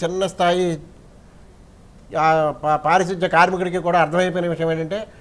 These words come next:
ముగ్గు కొనడంలో కూడా, చీపురు కట్ట కొనడంలో కూడా ఈ ప్రభుత్వం అవినీతికి పాల్పడుతుంది అని స్పష్టంగా తేలిపోయింది. అంత స్థాయికి వెళ్ళిపోయారు. ఎందుకు వెళ్ళిపోయారా, ఎందుకు వెళ్ళి చేసేసారా అంటే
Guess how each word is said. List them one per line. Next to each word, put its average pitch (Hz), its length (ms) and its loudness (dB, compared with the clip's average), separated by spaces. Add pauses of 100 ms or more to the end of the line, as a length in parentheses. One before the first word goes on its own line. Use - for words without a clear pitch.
(240)
ముగ్గు 180 260 0
కొనడంలో 202 560 8
కూడా, 180 340 2 (420)
చీపురు 226 240 0
కట్ట 208 200 2
కొనడంలో 190 480 4
కూడా 185 200 -2
ఈ 240 140 0
ప్రభుత్వం 190 420 0
అవినీతికి 202 380 2
పాల్పడుతుంది 175 880 0 (260)
అని 180 140 -4
స్పష్టంగా 175 400 0
తేలిపోయింది. 190 480 2 (240)
అంత 165 180 -8
స్థాయికి 185 360 0
వెళ్ళిపోయారు. 196 500 0 (480)
ఎందుకు 202 200 -4
వెళ్ళిపోయారా, 214 600 4
ఎందుకు 202 260 -2
వెళ్ళి 208 260 -2
చేసేసారా 202 540 -2
అంటే 185 420 -2